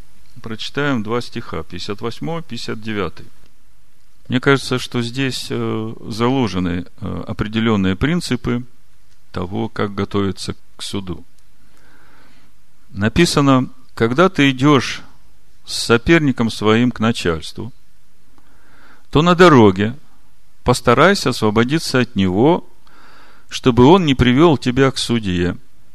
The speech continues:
а судья не отдал тебя истязателю, а истязатель не вверг тебя в темницу. Сказываю тебе, не выйдешь оттуда, пока не отдашь до последней полушки».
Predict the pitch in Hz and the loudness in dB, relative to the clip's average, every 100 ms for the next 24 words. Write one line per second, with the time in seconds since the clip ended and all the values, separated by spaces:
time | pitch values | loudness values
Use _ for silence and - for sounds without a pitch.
0 | - - - - - - - - - - | -14 -14 -12 -12 -12 -14 -14 -12 -12 -12
1 | - 120 - 135 139 196 165 127 113 117 | 0 0 2 0 2 2 4 6 4 2
2 | 120 151 165 131 110 127 170 147 - 98 | 2 6 6 4 0 2 2 0 -4 -4
3 | 90 80 - 104 131 - - - - - | -2 -2 -4 -6 -6 -10 -14 -12 -12 -12
4 | - - - - - - - - 131 131 | -12 -12 -14 -14 -14 -14 -12 -6 2 2
5 | - 139 135 190 208 - 151 151 139 127 | 0 -4 4 6 6 6 2 6 6 8
6 | 151 127 - 117 117 104 - 101 98 101 | 6 6 4 4 6 4 2 2 4 4
7 | 98 - 156 151 - - - - - - | 2 -2 -4 -6 -14 -14 -14 -14 -12 -12
8 | - - - - - - - - - - | -14 -14 -14 -14 -14 -14 -12 -12 -12 -12
9 | - - - 131 120 110 98 92 - 107 | -12 -4 6 8 8 6 6 4 2 2
10 | 185 151 120 123 101 98 101 - 180 175 | 4 6 4 4 2 0 -2 -2 0 0
11 | - 117 - 101 101 101 127 160 107 92 | 2 2 2 2 2 2 2 2 2 0
12 | - - 117 120 113 113 113 104 87 - | -2 0 0 2 0 0 0 0 -2 -6
13 | - | -14